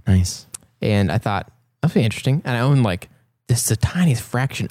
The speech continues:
Speaker 2: of a Bitcoin.
Speaker 1: Yeah.
Speaker 2: Which is nuts too. But it's gone up, and I don't, I didn't make a ton, uh, obviously. But it's like, man, if I bought ten dollars, it's supposed to be ten dollars. <laughs>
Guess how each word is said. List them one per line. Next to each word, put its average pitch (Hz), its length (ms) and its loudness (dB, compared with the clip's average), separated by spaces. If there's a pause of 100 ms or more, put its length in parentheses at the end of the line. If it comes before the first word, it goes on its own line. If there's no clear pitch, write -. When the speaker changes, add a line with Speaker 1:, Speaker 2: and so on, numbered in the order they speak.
Speaker 2:
of 113 160 0
a 90 80 0
Bitcoin. 80 460 -2
Speaker 1:
Yeah. 78 280 2 (420)
Speaker 2:
Which - 140 -2
is 101 180 0
nuts 95 340 0
too. 95 360 0
But - 240 -2
it's 120 140 -4
gone 110 180 -2
up, 160 220 -4 (520)
and 104 220 0
I 104 60 0
don't, 117 260 0
I 113 80 0
didn't 104 160 2
make 107 160 0
a 110 40 -2
ton, 101 300 0 (320)
uh, 98 60 -2
obviously. 95 420 -2 (540)
But 95 100 0
it's 92 120 -2
like, 90 280 -2
man, 147 180 2
if 117 240 -4
I 113 80 0
bought 117 280 -4
ten 117 220 2
dollars, 104 540 0 (420)
it's 107 180 -2
supposed 165 180 2
to - 60 -2
be - 20 -6
ten 120 160 0
dollars. - 500 -6
<laughs> - 60 0